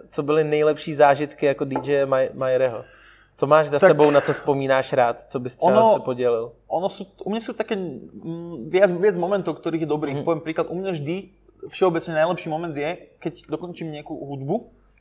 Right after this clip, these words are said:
Speaker 2: ktorá ešte nie je zverejnená a testujem to v klube, všetko, všetko testujem. Ja som ešte presne taký ten s prepačením debil, že,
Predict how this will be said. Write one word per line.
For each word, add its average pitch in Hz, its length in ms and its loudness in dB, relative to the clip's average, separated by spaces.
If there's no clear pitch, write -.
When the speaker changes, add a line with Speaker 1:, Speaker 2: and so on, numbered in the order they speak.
Speaker 2:
ktorá 156 240 -4
ešte 160 160 -10
nie 175 80 -4
je 160 80 -2
zverejnená 147 420 -2
a 147 80 -2
testujem 165 300 -8
to 156 80 -14
v - 20 -20
klube, 151 220 -4
všetko, 165 160 -12
všetko 165 240 -8
testujem. - 360 -6
Ja - 80 -20
som 175 80 -2
ešte 151 160 -4
presne 156 260 -4
taký 151 220 -4
ten 147 80 -4
s 143 80 -10
prepačením 147 480 -4
debil, 143 340 0
že, 135 320 -4